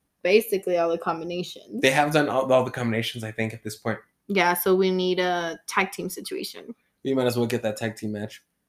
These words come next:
Speaker 2: Uh, at some point, hopefully setting up the women's tag team division.
Speaker 1: That would be perfect.
Speaker 2: That'd be perfect. And especially for if at some point we're gonna get that, uh, two-hour Rampage instead of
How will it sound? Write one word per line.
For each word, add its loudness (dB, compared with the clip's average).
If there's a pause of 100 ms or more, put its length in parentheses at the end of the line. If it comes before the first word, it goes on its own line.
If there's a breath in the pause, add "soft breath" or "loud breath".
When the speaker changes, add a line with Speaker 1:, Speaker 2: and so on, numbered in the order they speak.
(460)
Speaker 2:
Uh, 8
at 2
some 0
point, 0
hopefully 0
setting -2
up -6
the -8
women's -8
tag -14
team -8 (720)
division. 0 (960)
Speaker 1:
That -4
would -6
be -6
perfect. -10 (100)
Speaker 2:
That'd 0
be 0
perfect. -4 (280 soft breath)
And 0
especially 0
for 0 (460)
if -6
at -2
some -2
point -2
we're 0
gonna 0
get -2
that, 2
uh, 2
two-hour 0
Rampage -2 (540)
instead -2
of 2